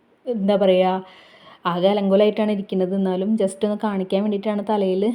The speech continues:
തേക്കുന്നത്. എല്ലായിടത്തും എനിക്ക് വീഡിയോ ഞാൻ ആദ്യമായിട്ടാണ് എടുക്കുന്നത്, അതുകൊണ്ട് അതിൻ്റേതായ ബുദ്ധിമുട്ടുണ്ട്. അപ്പോൾ ഇങ്ങനെ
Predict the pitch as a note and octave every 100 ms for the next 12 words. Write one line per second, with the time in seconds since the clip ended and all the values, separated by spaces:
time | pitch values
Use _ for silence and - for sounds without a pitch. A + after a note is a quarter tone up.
0 | A#3+ - G3+ F#3 F#3+ F#3+ F#3+ G3 G#3+ A#3+
1 | A#3+ A3 G#3+ A3+ A#3+ A#3 G3+ G#3 G3+ A3
2 | A#3 A3+ G#3 F#3+ G3+ F#3+ F#3+ G3 F3+ F3
3 | F#3+ G3 F3 F3+ F#3+ G3+ F3+ F#3 G3 B3+
4 | B3 A3+ F#3+ F3 F3+ F#3+ F3+ C#4 - _
5 | _ _ - - - G3+ F#3+ G3+ G#3+